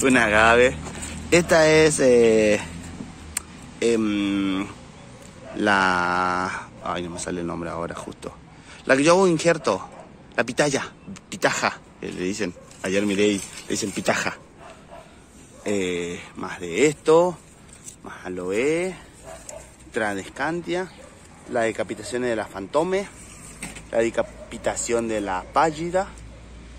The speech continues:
Esa no me acuerdo cuál es. Esa tampoco. Dejo ahí para que ya rebroten, ¿viste?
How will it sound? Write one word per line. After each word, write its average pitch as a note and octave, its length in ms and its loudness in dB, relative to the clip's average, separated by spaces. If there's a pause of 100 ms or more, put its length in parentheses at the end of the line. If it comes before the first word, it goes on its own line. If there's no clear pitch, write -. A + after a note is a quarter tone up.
(280)
Esa C3 260 -4
no A2+ 240 -2
me A2 100 -4
acuerdo G2 300 -6
cuál F#2+ 200 -6
es. G#3 180 -4 (160)
Esa G2+ 180 -14
tampoco. F2 540 -8 (560)
Dejo F3 240 0
ahí D3+ 120 2
para F3+ 160 -2
que B2 100 -8
ya B2+ 160 2
rebroten, A2+ 500 -2
¿viste? A#2 220 -6